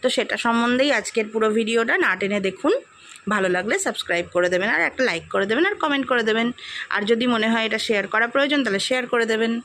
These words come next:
তো আজকে তোমাদের একটা ট্র্যাডিশনাল কাপড়ের ব্যাপারে বলি। এই যে এই কাপড়টা দেখছো,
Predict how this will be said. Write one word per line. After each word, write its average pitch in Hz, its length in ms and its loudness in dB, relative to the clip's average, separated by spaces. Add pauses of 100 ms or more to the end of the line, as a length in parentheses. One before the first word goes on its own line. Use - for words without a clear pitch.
(400)
তো 196 60 -12
আজকে 185 320 -6
তোমাদের 214 380 -2
একটা 226 240 -6
ট্র্যাডিশনাল 247 720 -2
কাপড়ের 190 420 -4
ব্যাপারে 202 320 -2
বলি। 165 340 -2 (440)
এই 285 160 2
যে 320 120 0 (140)
এই 254 200 2
কাপড়টা 233 540 -4
দেখছো, 208 520 0